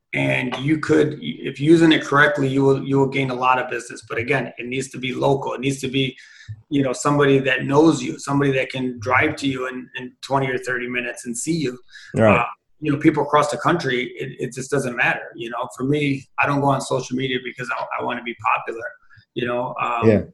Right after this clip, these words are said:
Speaker 1: you know, I'd rather be popular in my backyard.
Speaker 2: Right.
Speaker 1: And, and spend more time that way. So, yeah, if you're gonna go on social media, you, you, you gotta be very cautious on what you put on there. Um, if you're, if you're tagging your customers,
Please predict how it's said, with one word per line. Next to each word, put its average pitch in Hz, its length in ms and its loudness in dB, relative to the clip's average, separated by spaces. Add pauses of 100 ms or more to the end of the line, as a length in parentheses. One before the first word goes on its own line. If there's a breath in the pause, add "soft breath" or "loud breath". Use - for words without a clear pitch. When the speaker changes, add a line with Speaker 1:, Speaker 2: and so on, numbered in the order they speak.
(440)
Speaker 1:
you 131 120 -4
know, 127 80 -4
I'd 143 200 4
rather 147 180 6
be 135 140 2
popular 135 440 2
in 123 60 -2
my 123 140 0
backyard. 127 580 0 (380 loud breath)
Speaker 2:
Right. 110 340 8 (280)
Speaker 1:
And, - 240 -14
and 123 120 -2
spend 131 260 0
more 127 200 -2
time 123 300 0
that 127 220 0
way. 123 160 -6
So, 123 320 -6 (360)
yeah, 143 260 4
if 131 100 -4
you're 160 120 8
gonna 196 120 8
go 175 100 8
on 170 120 8
social 156 340 4
media, 156 300 8
you, 139 200 4
you, 120 320 -2
you 127 200 -4
gotta 135 160 6
be 131 140 0
very 143 260 6
cautious 135 480 2
on 123 120 -2
what 131 180 2
you 127 100 -2
put 120 220 -4
on 120 180 0
there. 151 320 0 (420 soft breath)
Um, 120 440 2
if 131 120 -2
you're, 143 240 8
if - 160 -2
you're 131 120 4
tagging 143 340 4
your 127 140 0
customers, 143 680 4